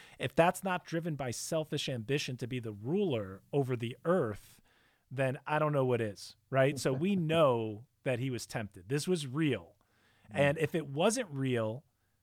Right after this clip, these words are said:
Speaker 1: and if it wasn't something powerful that can affect all men, so I think there's a huge lesson here for us. And this is why we're talking about this, because if this wasn't real, if this wasn't au-,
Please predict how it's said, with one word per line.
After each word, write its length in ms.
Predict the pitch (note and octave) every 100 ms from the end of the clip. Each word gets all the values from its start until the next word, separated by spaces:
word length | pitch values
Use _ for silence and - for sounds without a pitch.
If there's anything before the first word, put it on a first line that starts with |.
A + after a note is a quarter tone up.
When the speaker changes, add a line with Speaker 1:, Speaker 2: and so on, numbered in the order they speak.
| _ _ _ _
Speaker 1:
and 80 | C#3+
if 100 | D3
it 100 | D3
wasn't 400 | C3 D#3 F#3 B3
something 420 | - G3 F3 C#3 -
powerful 840 | - F3+ F#3 C3+ - A2 G#2 G#2+ -
that 180 | C3+
can 100 | - A#2+
affect 420 | - F#3+ E3 - -
all 260 | D#3 G3+ A3+
men, 380 | C3 G#2 G2 -
so 140 | - C#3
I 40 |
think 160 | E3+ C#3+
there's 160 | B2+
a 40 | A#2
huge 300 | F3+ G#3 C#3+
lesson 380 | D3 C#3+ B2+
here 160 | A2+ G#2+
for 280 | - G#2 F2+
us. 160 | F2 - - - -
And 100 | B2+
this 160 | F3 F#3+
is 80 |
why 160 | D#3+ C#3+
we're 100 | B2+
talking 380 | - C3 B2+ A#2
about 240 | G#2 F#2+
this, 160 | G#2+ -
because 260 | C3 D3
if 100 | C#3 -
this 240 | F#3 A3+ D#3+
wasn't 500 | C3+ E3+ F#3 F3+ C3+ B2
real, 520 | C#3+ C#3 G#2+ F#2 G#2
if 140 | A#2 -
this 240 | F3 -
wasn't 380 | E3 F3+ D#3+ E3
au-, 180 | C3